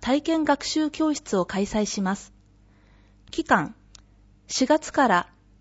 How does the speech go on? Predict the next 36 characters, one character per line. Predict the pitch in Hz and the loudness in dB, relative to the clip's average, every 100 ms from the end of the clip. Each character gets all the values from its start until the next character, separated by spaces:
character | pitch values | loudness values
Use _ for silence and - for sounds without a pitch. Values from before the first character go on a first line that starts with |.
| - | 2
令 | 277 311 | 4 6
和 | 220 | 4
六 | 190 208 | 4 0
年 | 185 165 | -2 -4
三 | - 262 233 | -2 -2 -2
月、 | 185 - 151 - _ _ _ _ - | -4 -8 -12 -12 _ _ _ _ -12
教 | - 254 | 0 0
室 | 269 - | 0 0
に | 254 247 | 2 2
よ | 233 | 2
っ | |
て | 240 | -2
異 | 233 226 226 | -2 0 0
な | 208 | 0
り | 202 | 0
ま | 196 | -2
す。 | - - _ _ _ _ _ _ _ _ _ | -4 -12 _ _ _ _ _ _ _ _ _
申 | 214 302 | 2 4
し | 311 | 2
込 | - 285 | 0 2
み | 269 - | 2 0
問 | 226 233 | -2 2
い | 226 | 2
合 | |
わ | 214 214 | 0 0
せ、 | 208 196 _ _ _ _ _ _ - | -4 -4 _ _ _ _ _ _ -2
直 | 220 - | -2 0
接 | - 262 240 | -2 0 -2
各 | - 349 - | -2 -2 -2
教 | - 240 | 2 2
室 | 226 - | 2 -2
の | 226 202 | 0 2
連 | 214 226 | 0 0
絡 | 214 | -2
先 | - 208 196 | -6 -6 -2
へ。 | 180 - | -2 -2